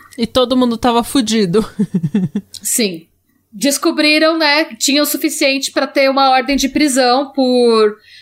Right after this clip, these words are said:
Speaker 2: ela foi acusada de assassinar o marido e tentar assassinar a filha. O que que acontece?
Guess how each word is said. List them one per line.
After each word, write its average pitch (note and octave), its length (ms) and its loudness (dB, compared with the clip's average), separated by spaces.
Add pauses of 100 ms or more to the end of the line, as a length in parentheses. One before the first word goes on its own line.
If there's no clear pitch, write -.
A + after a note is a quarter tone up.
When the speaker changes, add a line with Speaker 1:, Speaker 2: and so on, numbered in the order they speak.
(120)
Speaker 2:
ela G3+ 180 0
foi B3+ 140 -2
acusada B3 400 -2
de A#3+ 100 0
assassinar A#3 640 0
o G#3+ 60 -2
marido C#4 840 2 (260)
e C4+ 140 0
tentar C#4 380 -2
assassinar C4+ 800 -2
a C4+ 80 -2
filha. G#3+ 580 -2 (100)
O A#3 60 -8
que - 80 -14
que E4+ 80 -6
acontece? D#4+ 720 -4